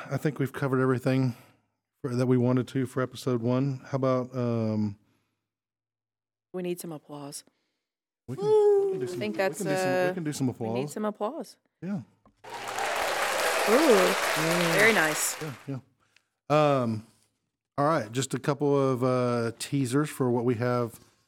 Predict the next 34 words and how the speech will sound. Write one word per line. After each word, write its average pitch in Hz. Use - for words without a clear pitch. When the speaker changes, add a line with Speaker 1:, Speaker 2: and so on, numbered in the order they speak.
Speaker 1:
in 151
the 135
works 127
or 131
in 131
the, 123
what 131
we're 123
planning. 131
So, 127
have 147
you 160
ever 151
wondered 147
what 135
it's 131
like 139
to 135
go 123
on 120
tour 131
with 123
a 117
major 117
band? 120
We've 120
got 120
a 113
multi-part 135
series 127
planned 110
with 113
Anna. 113
That's 113